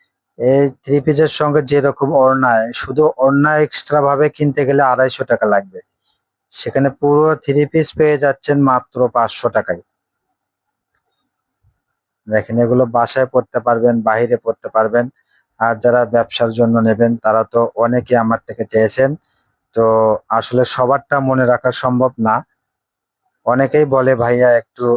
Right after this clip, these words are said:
এরকম কালেকশন হলে আমাকে একটু নক দেন।" আসলে এই জন্য আমরা তো এত মনে রাখতে পারবো না।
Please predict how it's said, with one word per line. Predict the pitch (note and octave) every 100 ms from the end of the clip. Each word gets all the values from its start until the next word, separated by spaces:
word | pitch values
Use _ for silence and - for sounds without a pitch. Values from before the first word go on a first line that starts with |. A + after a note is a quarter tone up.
| A#2
এরকম | A#2+ A#2+ B2
কালেকশন | A#2+ A#2 A#2+ - B2
হলে | B2+
আমাকে | C3 A#2 A#2
একটু | A2+ -
নক | A2+ A2 G#2 G2+
দেন।" | G2 F2+ _ _ _ _ _ -
আসলে | G#2+ A#2 A#2 A#2+
এই | A#2+
জন্য | A2+ A#2+ A#2+
আমরা | A#2+ A2+ A2 A2+
তো | - A#2 G#2+ - _ _ _ _ _ _ _ _
এত | A2+ A2
মনে | B2 B2+
রাখতে | A#2+ A#2 -
পারবো | - G#2+ G#2 G#2
না। | F#2+